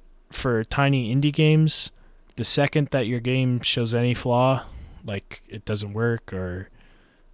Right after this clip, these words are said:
lost a save or you have, like, a broken quest or something,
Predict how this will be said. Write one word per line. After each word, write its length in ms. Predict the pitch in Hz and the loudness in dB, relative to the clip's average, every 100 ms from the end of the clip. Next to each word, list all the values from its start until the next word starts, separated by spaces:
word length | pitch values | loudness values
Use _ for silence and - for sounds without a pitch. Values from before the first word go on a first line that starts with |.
| - | -14
lost 260 | 104 - - | -6 -4 -2
a 60 | - | 0
save 480 | - 117 113 113 | 2 2 2 2
or 60 | 104 | 0
you 80 | 98 | -2
have, 120 | 98 | -4
like, 160 | 95 - | -8 -6
a 60 | |
broken 680 | 92 98 92 95 90 87 82 - | -2 -2 -2 -8 -8 -10 -14 -6
quest 400 | 120 113 - 120 | 0 0 0 0
or 60 | |
something, 500 | - 113 110 110 107 | -2 -2 -4 -4 -6